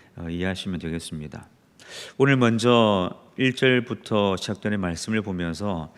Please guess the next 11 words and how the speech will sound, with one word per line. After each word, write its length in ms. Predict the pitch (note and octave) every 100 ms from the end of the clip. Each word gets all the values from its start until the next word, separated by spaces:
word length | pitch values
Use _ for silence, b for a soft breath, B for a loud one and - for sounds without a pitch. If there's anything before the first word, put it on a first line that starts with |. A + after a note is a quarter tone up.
| B B B B
어, 180 | F2 E2
우리 220 | E2+ A#2
사람이 480 | A2+ D#3 D#3 D#3 D3+
어떤 340 | F#2 E2+ C3+ C3
존재인가를 640 | G2+ F#2 G2+ F#2 F#2 F2
알 120 | E2
수 120 | -
있습니다. 540 | F#2+ - E2 D#2 D2+ D2
우리 160 | F#2+
사람이라는 640 | G#2 A#2 A2 A2+ G#2 F#2+ F2
존재는, 640 | F2 E2 E2+ G2 A2+ D#2